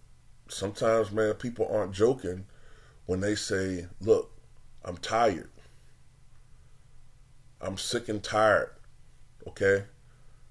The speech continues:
I'm tired." You, look, you gotta make a choice, man. Is it your career, your fame, or is it us? And he chose the former.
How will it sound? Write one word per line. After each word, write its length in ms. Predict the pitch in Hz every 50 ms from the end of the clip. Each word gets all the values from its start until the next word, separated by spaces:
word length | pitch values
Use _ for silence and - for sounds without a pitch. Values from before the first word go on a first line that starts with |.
| - - -
I'm 120 | - -
tired." 480 | - - - 117 120 117 104 78 73 104
You, 300 | 110 98 - - 107 107
look, 180 | 92 - - - - - - - - - - - - - - - - - -
you 60 | -
gotta 120 | 113 110 107
make 120 | 107 92
a 40 | 95
choice, 400 | - - - 135 131 110 - -
man. 240 | 82 90 90 90 85
Is 240 | 90 92 90 87 92
it 120 | 87 - - - - - -
your 140 | 92 98 95
career, 720 | - - 98 87 90 113 120 131 139 143 151 151 151 - - - - - - - -
your 180 | 90 98 101 -
fame, 720 | - - 120 123 127 131 135 135 135 135 131 131 131 - - - - - -
or 180 | - 98 104 107
is 120 | 98 95
it 80 | 104 98
us? 440 | 107 107 85 - - - - - - - - - - - - - - - - - - - - - - - - - - - - - - - - - -
And 100 | 76 92
he 120 | 104 110
chose 720 | 107 - - 110 104 104 104 104 98 98 95 98 - - - - - - - - - - - - - - - - - - - - - - - - - - - - - - - - -
the 100 | 92 92
former. 500 | - - 127 135 123 98 71 - -